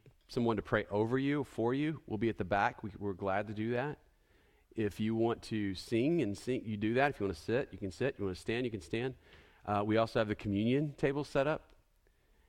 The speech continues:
and that's for God's family. That's for God's children to, to remember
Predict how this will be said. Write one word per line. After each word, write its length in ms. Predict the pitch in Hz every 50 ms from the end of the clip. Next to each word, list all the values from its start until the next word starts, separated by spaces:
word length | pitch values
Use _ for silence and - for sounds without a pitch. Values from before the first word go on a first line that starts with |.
| _ _ -
and 140 | 98 98 101
that's 160 | 117 117 -
for 200 | - - 123 117
God's 320 | 107 107 113 120 113 -
family. 380 | - - 117 123 131 113 98 95
That's 180 | 92 104 -
for 120 | - - 110
God's 360 | 101 110 107 110 104 - -
children 440 | - - - 120 117 113 104 98 95 87
to, 140 | - 101
to 440 | 98 - - - - 101 95 95 90 -
remember 640 | 107 101 98 95 95 101 104 101 98 92 90 85